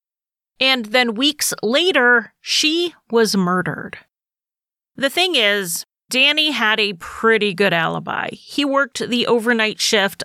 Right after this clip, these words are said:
eleven P M to seven A M. And his job was such that if he wasn't there,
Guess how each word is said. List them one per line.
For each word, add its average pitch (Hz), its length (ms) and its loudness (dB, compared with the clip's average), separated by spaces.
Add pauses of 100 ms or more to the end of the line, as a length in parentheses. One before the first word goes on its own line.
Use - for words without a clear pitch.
eleven 208 480 0
P 262 200 0
M 220 260 2
to - 220 -6
seven 196 460 -2 (140)
A 196 200 2
M. 151 280 -6 (600)
And 285 100 0
his 302 200 0
job 330 340 2
was 415 160 0
such 262 360 0
that 226 320 2 (200)
if 240 120 -2
he 302 120 0
wasn't 285 460 0
there, 233 420 4